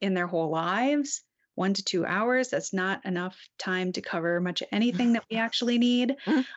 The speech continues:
Speaker 1: Um, or they're getting nothing, or they're getting things that are scary, um, that are not relevant to their cultural identity, their, um, sexual identity. It's a whole mess.
Speaker 2: <laughs> I,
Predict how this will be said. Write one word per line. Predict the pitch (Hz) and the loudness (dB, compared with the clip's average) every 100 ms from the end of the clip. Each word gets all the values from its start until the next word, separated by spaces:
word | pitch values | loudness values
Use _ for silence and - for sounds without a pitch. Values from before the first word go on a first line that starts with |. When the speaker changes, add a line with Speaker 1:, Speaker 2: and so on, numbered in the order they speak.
| _ - | _ 0
Speaker 1:
Um, | 220 214 214 - | 2 2 -2 0
or | 277 | 0
they're | 320 | 2
getting | 311 294 277 | 0 -2 0
nothing, | 262 262 269 262 254 269 _ - | -2 -2 -4 -4 -4 -8 _ -14
or | - 262 | -2 0
they're | 254 | 0
getting | 254 247 240 | 0 -2 -4
things | 240 226 | -4 -4
that | 226 | -2
are | 214 | -4
scary, | 214 - 208 202 196 202 196 202 - - | -4 -4 0 2 2 4 2 0 -8 -8
um, | 202 190 190 185 185 190 | -2 0 0 0 -2 -2
that | 202 196 | 0 2
are | 190 190 190 | 2 2 0
not | 202 202 196 190 190 - | 0 0 0 -2 -2 -6
relevant | 196 196 196 190 196 190 | -4 -2 0 0 -2 -2
to | - 202 196 190 | -4 -2 0 0
their | 190 185 185 185 | 2 2 0 -2
cultural | - 190 190 185 185 | -2 -4 -2 -2 0
identity, | 185 185 180 185 185 185 185 180 | -2 -2 -2 0 2 4 4 2
their, | 180 180 175 175 170 - | 2 2 0 0 -2 -2
um, | 175 175 170 | -4 -4 -4
sexual | - 190 - 196 | -2 -2 -2 -2
identity. | 185 180 185 180 185 196 190 - - - - - - | -2 0 -2 -2 0 0 0 -8 -20 -20 -20 -14 -4
It's | 285 | 0
a | 285 | 0
whole | 226 196 | -2 -4
mess. | 190 - - - _ _ | -4 -8 -10 -10 _ _
Speaker 2:
<laughs> | 151 170 156 147 139 _ _ - - - - | -2 0 0 -2 -8 _ _ -16 -14 -16 -10
I, | 269 | -6